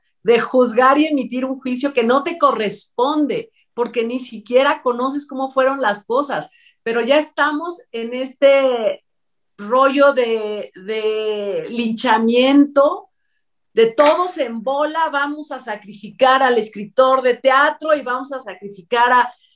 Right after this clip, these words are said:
a Vicente y vamos a sacrificar a la víctima y vamos a sacrificar al,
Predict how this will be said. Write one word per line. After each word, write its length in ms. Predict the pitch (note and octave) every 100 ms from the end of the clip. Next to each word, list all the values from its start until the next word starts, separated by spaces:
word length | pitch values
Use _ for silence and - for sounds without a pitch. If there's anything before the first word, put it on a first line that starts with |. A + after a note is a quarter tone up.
| _
a 140 | - G3
Vicente 840 | G#3+ - C#4 C#4+ D4+ - D4+ C4+
y 120 | A#3+ A3
vamos 320 | B3+ C4 B3+
a 60 |
sacrificar 640 | A3+ G3+ G3+ G#3 - A#3 B3
a 80 | A#3
la 200 | G#3 G#3
víctima 720 | C4 D#4 D#4 - D4+ D#4 D4+
y 60 |
vamos 260 | B3 B3 B3+
a 80 | A#3
sacrificar 760 | A3+ G3+ G3 - G3 A#3 A#3 A#3
al, 440 | G#3+ G#3 F3 -